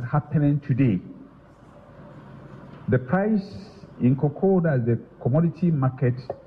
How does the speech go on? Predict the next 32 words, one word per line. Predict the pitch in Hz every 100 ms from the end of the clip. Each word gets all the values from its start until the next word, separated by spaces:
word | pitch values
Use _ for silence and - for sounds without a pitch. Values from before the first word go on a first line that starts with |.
| - - - -
price | - 170 190 208 - -
today, | - 117 143 147 147
is, | 147 113 - - - -
uh, | 95 101 104
what | 123 139
we |
call | 120 120
the | 110
spot | - - 170 - - -
price. | - 113 90 - - - - - - - - -
For | 131
instance, | 135 135
you | 120
go | 117 156 156
to | -
the | 123
market, | 117 139 135 139 135 - 123 101
the | 110
international | 107 123 135 147
market | 131 123 123 120 123
today, | 101 120 123 120 - - - -
you | 117
have | 107 110 - - - -
fifty | 156 139 156
tons | 147 131 131
of | 113
cocoa, | - 120
you | 113
want | 117 120
to | 98
sell | - 120
it, | 110 113